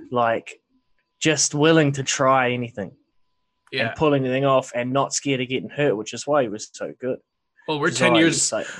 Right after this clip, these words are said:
Speaker 2: we're ten years
Speaker 1: Yeah.
Speaker 2: removed from,
Speaker 1: From
Speaker 2: what
Speaker 1: the,
Speaker 2: is that?
Speaker 1: the Showtime kick. Yeah.
Speaker 2: <sighs> Oh,
Speaker 1: Whatever they
Speaker 2: man.
Speaker 1: call, yeah.
Speaker 2: <laughs>
Speaker 1: But,
Speaker 2: And,
Speaker 1: um,
Speaker 2: like, God, man, he's just such a special fighter. He's one of my top five favorite guys to
Speaker 1: He's
Speaker 2: watch.
Speaker 1: special.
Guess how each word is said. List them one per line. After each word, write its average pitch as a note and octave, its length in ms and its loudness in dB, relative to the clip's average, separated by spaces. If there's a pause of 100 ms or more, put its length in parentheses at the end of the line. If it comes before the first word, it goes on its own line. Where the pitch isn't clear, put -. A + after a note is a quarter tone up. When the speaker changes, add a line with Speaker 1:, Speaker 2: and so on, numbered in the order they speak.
(140)
Speaker 2:
we're D#3+ 120 0
ten E3 220 -2
years D3+ 220 0
Speaker 1:
Yeah. C#3 180 4
Speaker 2:
removed D3 240 0
from, C3+ 540 -2
Speaker 1:
From D3+ 280 0
Speaker 2:
what C#3+ 80 4
Speaker 1:
the, C#3 60 6
Speaker 2:
is B2+ 140 0
that? A#2+ 200 -2
Speaker 1:
the B2+ 80 -4
Showtime C#3 600 -2
kick. - 300 -12
Yeah. B2 220 -2
Speaker 2:
<sighs> - 260 -6
Oh, C#3 60 -2
Speaker 1:
Whatever C#3 220 2
they B2+ 140 0
Speaker 2:
man. G#2 80 -10
Speaker 1:
call, F#2 180 -14
yeah. C3 260 -2 (520)
Speaker 2:
<laughs> G#3 520 -2 (640)
Speaker 1:
But, D3+ 120 4
Speaker 2:
And, D#3 80 6
Speaker 1:
um, C#3+ 260 2
Speaker 2:
like, D#3+ 220 -14 (120)
God, D#3 360 4
man, C#3 180 2
he's D#3+ 280 0
just - 220 0
such F#3+ 180 0
a D3+ 60 -4
special - 340 -2
fighter. C3+ 240 -2
He's D#3+ 220 2
one D3+ 100 0
of C#3 60 -2
my C3 160 0
top B2 260 -4
five B2+ 220 -2
favorite A#2+ 240 -8
guys A#2 280 -4
to A2 80 -4
Speaker 1:
He's G#2+ 100 -8
Speaker 2:
watch. G#2+ 260 -4
Speaker 1:
special. - 260 -10